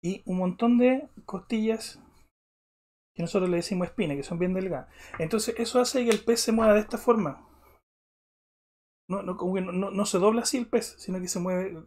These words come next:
de esta forma, y es como una especie de, no es aerodinámica porque no es aire, es decir, de-, debería ser acuadinámica la palabra, que es para poder moverse bajo el agua. Entonces, teniendo en cuenta ese movimiento del pez, que es como de esta forma,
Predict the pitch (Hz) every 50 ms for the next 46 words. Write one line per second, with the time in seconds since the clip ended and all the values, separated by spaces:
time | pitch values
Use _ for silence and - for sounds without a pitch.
0 | - 156 156 185 190 208 - 220 214 247 226 180 160 165 165 - 196 175 170 170
1 | - 196 190 - 208 185 180 175 175 - - - - - - 151 170 175 - -
2 | - 190 185 185 190 190 196 208 214 214 208 208 196 165 160 151 - 160 147 156
3 | 165 - - 208 180 143 135 135 135 127 - 160 147 143 147 139 143 143 143 156
4 | 156 165 - - 180 - - 180 180 202 190 185 190 202 196 180 151 143 139 135
5 | 127 127 127 123 123 - - - - - - - - - 175 - 180 180 165 175
6 | 180 175 180 180 185 175 - - 175 170 - 170 151 160 156 131 - - - -
7 | - - - - - - - 156 151 - 220 233 220 - 170 139 - - - -
8 | - - - - - 180 214 247 262 277 262 - 277 285 277 302 277 - 254 233
9 | 233 214 202 196 214 247 262 247 262 262 240 - 294 285 277 - - 208 - -
10 | 208 180 175 180 214 233 233 - 294 - - 175 147 131 131 175 240